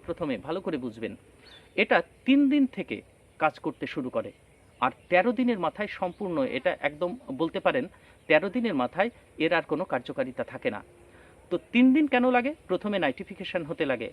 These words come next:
অর্থাৎ, আহ, আমরা যে সরাসরি নাইট্রোজেন প্রয়োগ করি গাছে, সেটা তো গাছ সংগ্রহ করতে পারে না, নাইট্রেট বা নাইট্রাইট ফর্মে, আহ, সংগ্রহ করে, যেটা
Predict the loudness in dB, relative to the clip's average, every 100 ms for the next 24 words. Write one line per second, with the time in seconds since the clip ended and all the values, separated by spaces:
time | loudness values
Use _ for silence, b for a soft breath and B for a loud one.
0 | -8 -2 -2 -2 -8 -20 _ _ -2 0
1 | 0 -2 -4 -2 -2 -4 -2 0 0 -2
2 | -4 0 2 2 0 -4 -4 -4 -6 -4
3 | -6 -2 -2 -4 -8 -12 B B B -4
4 | 0 0 -2 -4 -4 -2 -4 -4 -10 -8
5 | -2 0 0 0 -4 -2 -2 0 -4 -4
6 | -2 0 2 0 -4 -8 -2 0 0 -6
7 | -10 -20 -20 -10 -6 -4 0 0 -2 -4
8 | -6 -6 -14 _ -8 -2